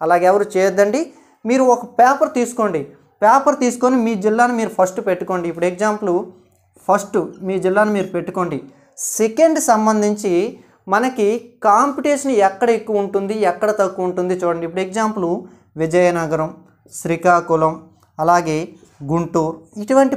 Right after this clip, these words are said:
ప్రాంతాల్లో, విశాఖపట్నం, ఇటువంటి ప్రాంతాల్లో మిగతా ప్రాంతాలతో పోల్చుకుంటే కొద్దిగా కాంపిటీషన్ అనేది చాలా ఎక్కువ ఉంటుంది. So కాంపిటీషన్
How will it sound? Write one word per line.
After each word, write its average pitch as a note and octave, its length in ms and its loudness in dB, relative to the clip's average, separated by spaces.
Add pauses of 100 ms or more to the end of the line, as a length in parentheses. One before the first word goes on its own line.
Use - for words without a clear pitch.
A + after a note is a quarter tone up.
(120)
ప్రాంతాల్లో, A#3+ 640 2 (140)
విశాఖపట్నం, F3+ 640 -2
ఇటువంటి A3 320 0
ప్రాంతాల్లో B3 600 4 (540)
మిగతా A3+ 260 2 (120)
ప్రాంతాలతో A3 500 2 (100)
పోల్చుకుంటే G3 500 -2 (120)
కొద్దిగా G#3 260 0 (220)
కాంపిటీషన్ B3 580 0
అనేది G3+ 280 -2 (440)
చాలా F#3+ 180 2 (160)
ఎక్కువ G3+ 280 0
ఉంటుంది. F3 300 0 (140)
So A#3 80 4 (600)
కాంపిటీషన్ B3+ 600 0